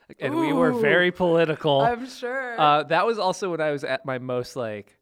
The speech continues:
Speaker 1: ridiculous looking, where I, I,
Speaker 2: <laughs>
Speaker 1: it was, like, black denim vest, pyramid studs.
Speaker 2: Mm-hmm.
Speaker 1: I had a, uh,
Speaker 2: You're
Speaker 1: uh,
Speaker 2: really going for it.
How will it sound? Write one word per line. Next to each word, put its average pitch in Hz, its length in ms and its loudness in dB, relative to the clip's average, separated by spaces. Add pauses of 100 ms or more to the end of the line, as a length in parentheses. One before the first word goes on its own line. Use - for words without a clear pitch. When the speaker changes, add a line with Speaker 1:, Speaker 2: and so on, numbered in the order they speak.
(180)
Speaker 1:
ridiculous 117 1000 -10
looking, 170 480 -14 (180)
where 190 220 -4
I, 131 180 0
I, 147 140 0 (100)
Speaker 2:
<laughs> - 40 -10
Speaker 1:
it 165 80 -4
was, 165 120 -4
like, 135 320 -8
black 147 680 -6 (180)
denim 131 420 -6
vest, 127 580 -10 (120)
pyramid 135 560 -10
studs. 127 760 -10
Speaker 2:
Mm-hmm. 208 300 -10
Speaker 1:
I 147 80 -2
had 151 360 -2
a, 139 200 -8
uh, 120 340 -8 (280)
Speaker 2:
You're 202 140 -6
Speaker 1:
uh, - 40 -4
Speaker 2:
really 220 200 -4
going 185 320 -8
for 175 220 -12
it. - 220 -18